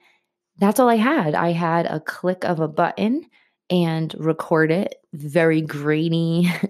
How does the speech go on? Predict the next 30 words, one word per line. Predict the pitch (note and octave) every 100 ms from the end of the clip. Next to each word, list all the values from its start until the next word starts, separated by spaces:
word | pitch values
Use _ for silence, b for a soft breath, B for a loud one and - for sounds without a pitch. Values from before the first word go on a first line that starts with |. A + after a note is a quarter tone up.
| -
<laughs> | - - -
Sometimes | F3+ F3 F3 E3+ E3+ E3+ -
your | E3 D#3 D#3 D3+ D3 C#3+ - _
sound | - - D#3 D#3 D#3+ F3 E3+ b b b -
was, | E3+
the | D#3 D#3+
audio | E3 E3 E3
wasn't | D#3+ E3 D#3+
matching | D3+ D#3 - E3
up | D3+ D#3
with | D#3 D3+
your, | D3+ C#3+ C#3 -
you | F3
know, | C#3+
your | C#3+ D3
movement | D#3+ D#3 D3
of | C#3
your | C#3+
mouth. | C#3 C#3+ F3 -
And | D#3
that | D3+ -
was | D#3+
because, | - D#3 D#3+ D#3+
oh, | F#3+
well, | F3 E3+
the | -
Wi-Fi | D3+ D3 D#3 - D#3 D3+
wasn't | D#3 D#3+ -
strong | - D#3 D3+
enough. | D3+ D3+ D#3 G3